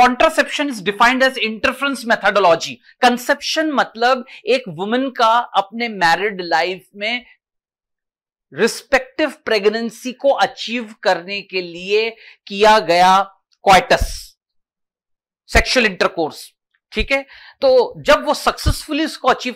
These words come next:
करते हैं उसको कहते हैं कंसेप्शन। लेकिन कोई भी एक ऐसा तरीका जो कि इस प्रोसेस में बाधा बने,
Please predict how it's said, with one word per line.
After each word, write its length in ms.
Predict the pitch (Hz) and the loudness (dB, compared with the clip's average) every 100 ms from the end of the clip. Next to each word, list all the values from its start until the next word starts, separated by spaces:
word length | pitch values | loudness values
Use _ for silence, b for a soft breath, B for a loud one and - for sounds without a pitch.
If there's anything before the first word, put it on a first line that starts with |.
| - | -2
करते 280 | 220 - | -4 -2
हैं 180 | 214 254 262 | -4 -4 -4
उसको 300 | - - 262 | -8 -6 -6
कहते 340 | 240 196 185 | -2 -2 -2
हैं 160 | 208 277 | -4 0
कंसेप्शन। 640 | 226 175 190 156 - 139 - B B | 0 0 -4 -8 -10 -12 -12 B B
लेकिन 360 | 196 254 320 311 | -4 -2 -2 -4
कोई 360 | - 254 277 | 0 0 2
भी 140 | 294 381 | 0 0
एक 120 | 381 | 2
ऐसा 280 | 254 220 285 | -2 0 -2
तरीका 680 | - 202 214 - 254 269 - b 147 | 0 -4 -6 -2 2 2 -2 b -12
जो 220 | 139 262 | -2 -2
कि 160 | 247 | -2
इस 340 | 302 - 294 - | -10 -4 -6 -6
प्रोसेस 580 | - 269 - 247 240 - | -6 -6 -2 -4 -4 -6
में 220 | 240 254 | -8 -8
बाधा 440 | 156 165 160 165 240 | 4 6 6 4 4
बने, 340 | 233 165 143 | 4 2 -6